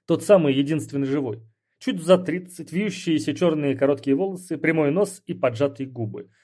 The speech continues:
Одет он был в куртку и штаны стиля милитари,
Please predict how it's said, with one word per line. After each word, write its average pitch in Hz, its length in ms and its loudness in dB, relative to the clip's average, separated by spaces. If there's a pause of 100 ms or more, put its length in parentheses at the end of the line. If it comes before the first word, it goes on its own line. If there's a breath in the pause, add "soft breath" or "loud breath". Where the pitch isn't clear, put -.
(120)
Одет 190 240 0
он 190 120 0
был 156 140 2
в - 80 -12
куртку 190 400 -2
и 139 40 0
штаны 135 400 0
стиля 165 420 2
милитари, 120 760 0